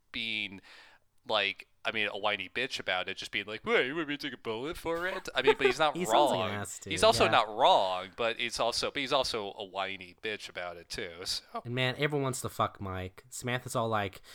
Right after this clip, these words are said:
Speaker 2: "We should get together again. You're gonna, you're gonna lead him to the treasure anyway, Michael."
Speaker 1: He's a fucking loser.
Speaker 2: He's such a loser.
Speaker 1: Who gets the shit beat out of him every five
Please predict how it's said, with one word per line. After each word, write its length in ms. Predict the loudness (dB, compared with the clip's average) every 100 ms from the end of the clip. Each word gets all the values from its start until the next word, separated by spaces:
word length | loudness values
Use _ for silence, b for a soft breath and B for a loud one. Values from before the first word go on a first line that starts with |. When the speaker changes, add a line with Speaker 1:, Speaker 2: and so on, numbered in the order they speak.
| B
Speaker 2:
"We 100 | -4 -2
should 120 | -2
get 120 | -2
together 380 | 0 2 2 2
again. 400 | 0 -2 -2 -2
You're 80 | -2
gonna, 240 | -2 -4 -4
you're 100 | -2
gonna 420 | 2 2 2 0
lead 200 | 0 0
him 60 | 0
to 100 | -2
the 60 |
treasure 400 | -2 0 0 0
anyway, 440 | 0 0 -2 -2 -4
Michael." 600 | -4 -4 -6 -8 -8 -8
Speaker 1:
He's 320 | -8 -4 -2
a 80 | -2
fucking 600 | -4 -8 -6 -6 -6 -6 -6
loser. 1000 | -6 -4 -4 -4 -4 -4 -2 -2 -2 -2
Speaker 2:
He's 80 | 0
such 280 | 2 2 2
a 40 |
loser. 560 | 2 0 0 -2 -4 -6
Speaker 1:
Who 220 | -8 -8
gets 260 | -6 -4 -4
the 120 | -2
shit 420 | 0 2 0 -2
beat 240 | -2 0 2
out 220 | 2 0
of 160 | -2 -4
him 200 | -4 -2
every 240 | -2 -4
five 540 | -2 0 0 0 -4